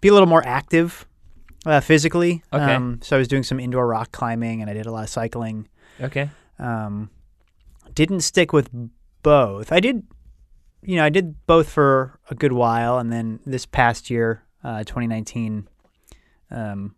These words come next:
Speaker 1: skipped the rock climbing thing, stuck to the bike riding.
Speaker 2: Mm-hmm.
Speaker 1: Um,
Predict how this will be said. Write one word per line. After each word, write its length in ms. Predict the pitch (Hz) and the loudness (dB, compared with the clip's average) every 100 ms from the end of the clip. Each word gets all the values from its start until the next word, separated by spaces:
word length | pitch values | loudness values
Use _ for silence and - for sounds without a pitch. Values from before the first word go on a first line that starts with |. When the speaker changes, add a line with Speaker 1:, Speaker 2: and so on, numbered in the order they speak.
| _ _ _ _ _ _ _ _ _ | _ _ _ _ _ _ _ _ _
Speaker 1:
skipped 380 | - - 151 147 | -20 -2 -2 -2
the 100 | 131 | -4
rock 260 | 120 120 113 | 2 0 0
climbing 380 | - 110 104 101 | -6 -8 -8 -10
thing, 320 | 110 104 101 | -10 -10 -12
stuck 300 | - 139 - | -8 -8 -6
to 100 | - | -8
the 180 | 113 101 _ _ - | -6 -8 _ _ -4
bike 220 | 120 101 | -4 -4
riding. 440 | 104 92 92 101 - _ - | -10 -10 -12 -14 -18 _ -18
Speaker 2:
Mm-hmm. 1160 | 110 110 107 139 _ - _ _ - _ _ 151 | -16 -14 -16 -18 _ -20 _ _ -20 _ _ 0
Speaker 1:
Um, 520 | 135 131 131 131 131 | 2 2 2 0 -4